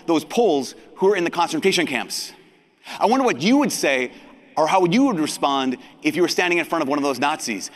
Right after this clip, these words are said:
And C S Lewis, he says, "I also wonder. I wonder very much. I don't know." Because this is the truth for every one of us.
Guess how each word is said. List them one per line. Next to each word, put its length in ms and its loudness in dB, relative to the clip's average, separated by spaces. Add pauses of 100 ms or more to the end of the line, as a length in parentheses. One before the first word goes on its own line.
(140)
And 180 -2
C 160 2
S 100 0
Lewis, 200 2
he 60 -2
says, 200 -2
"I 220 -2
also 280 0
wonder. 380 -4 (160)
I 60 -2
wonder 260 0
very 240 -2
much. 300 -4
I 80 -8
don't 180 -6
know." 240 -8 (2500)
Because 140 0
this 140 -4
is 80 -4
the 80 -4
truth 200 -2
for 120 -2
every 160 0
one 160 -2
of 60 -10
us. 320 -16